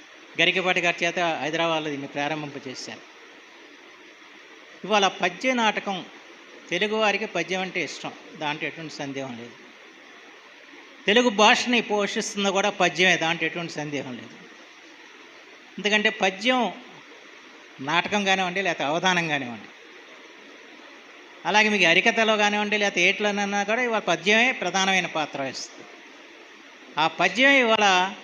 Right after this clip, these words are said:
తెలుగు భాషకి ప్రాణవాయువు లాంటిదని చెప్పి మాత్రం అనటంలో ఎటువంటి సందేహం లేదని నేను భావిస్తాను. ఆ రకంగా ఆ పద్య ప్రాభవాన్ని, తెలుగు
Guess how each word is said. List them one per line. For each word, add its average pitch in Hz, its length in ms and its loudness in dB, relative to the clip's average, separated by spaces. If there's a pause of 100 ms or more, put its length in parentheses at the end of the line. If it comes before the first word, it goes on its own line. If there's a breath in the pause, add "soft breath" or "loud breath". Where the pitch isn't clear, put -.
(840)
తెలుగు 214 240 2
భాషకి 190 400 2
ప్రాణవాయువు 180 720 4
లాంటిదని 165 460 2
చెప్పి 160 180 -4
మాత్రం 156 220 -4
అనటంలో 156 320 -6
ఎటువంటి 160 320 -6
సందేహం 151 400 -6
లేదని 143 180 -6
నేను 131 120 -10
భావిస్తాను. - 720 -12 (2250)
ఆ 190 140 6
రకంగా 254 360 4
ఆ 247 80 6
పద్య 196 380 2
ప్రాభవాన్ని, 220 880 6 (1300)
తెలుగు 202 460 4